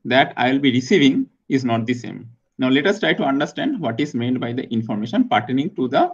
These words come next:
generation of the source of information. Now, while talking about the information theory,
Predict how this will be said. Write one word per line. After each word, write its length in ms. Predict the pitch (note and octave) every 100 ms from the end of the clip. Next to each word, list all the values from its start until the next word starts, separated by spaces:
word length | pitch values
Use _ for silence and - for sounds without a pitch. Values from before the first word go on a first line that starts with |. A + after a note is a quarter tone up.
| - _ _ _ -
generation 540 | A#2+ D3 E3+ - G#3+
of 200 | - A#2+ -
the 80 | B3
source 280 | - A2+
of 120 | C4 A#2+
information. 640 | G2 F#2 - - - A#2 _ _ _ _ _
Now, 180 | C#3 C#3
while 280 | B2+ D3 F#3+
talking 340 | G#3 D3 B3+
about 320 | G3 C3+ - -
the 100 | B2
information 540 | C3 C#3+ D3 - D3+
theory, 420 | - A#2+ G#2+ -